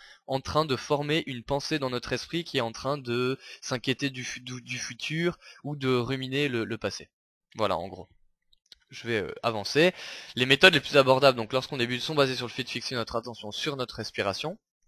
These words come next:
C'est ce que je, je viens de, d'essayer de vous expliquer. Euh, encore d'ailleurs, le, le yoga peut être une très bonne introduction, puisque d'ailleurs il est une forme de méditation. Euh, pourquoi ? Parce que au yoga, on nous apprend évidemment, il y a un énorme travail sur le souffle, on nous apprend aussi à bouger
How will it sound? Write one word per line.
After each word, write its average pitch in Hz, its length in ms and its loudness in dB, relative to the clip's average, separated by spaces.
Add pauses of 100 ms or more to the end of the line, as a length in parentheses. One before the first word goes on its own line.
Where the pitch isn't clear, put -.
C'est - 120 -16
ce - 60 -12
que 104 160 -10
je, 104 160 -14 (220)
je 107 160 -16
viens 107 160 -8
de, 104 120 -8
d'essayer 104 280 -8
de 107 80 -8
vous 107 80 -2
expliquer. 147 500 0 (420)
Euh, 107 520 6
encore 160 320 6
d'ailleurs, 143 260 10
le, 131 140 6
le 120 160 4
yoga 127 320 10
peut 143 140 2
être - 180 0
une 110 80 -12
très - 160 -4
bonne 143 100 0
introduction, 120 600 -6
puisque - 280 -8
d'ailleurs 117 240 4
il 120 80 -2
est 110 60 0
une 104 160 -8
forme 127 180 -8
de 117 80 -4
méditation. 104 540 -4 (360)
Euh, 92 160 -2 (200)
pourquoi ? 151 480 6
Parce 120 160 0
que 120 100 -4
au 110 40 2
yoga, 117 200 2
on 147 80 -2
nous 113 140 -4
apprend 113 320 -2
évidemment, 127 580 -2
il 127 40 0
y - 20 0
a 104 40 6
un 98 120 0
énorme 117 180 -6
travail 113 260 -4
sur - 140 -8
le 87 80 -8
souffle, 170 380 -6 (260)
on 123 140 -8
nous 120 120 2
apprend 117 280 4
aussi 143 260 0
à 120 60 6
bouger 131 560 2